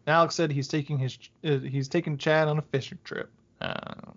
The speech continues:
so Alex takes the boat to some sort of abandoned island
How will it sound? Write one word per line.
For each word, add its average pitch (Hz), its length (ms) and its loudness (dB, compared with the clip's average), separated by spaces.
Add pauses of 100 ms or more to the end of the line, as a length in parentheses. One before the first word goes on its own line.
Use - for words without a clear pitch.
(140)
so - 120 -2
Alex 131 380 4
takes - 260 -2
the - 60 -4
boat 165 400 4
to 143 100 -6
some 160 200 -2
sort 156 180 0
of 139 60 0
abandoned 139 420 2
island 139 540 2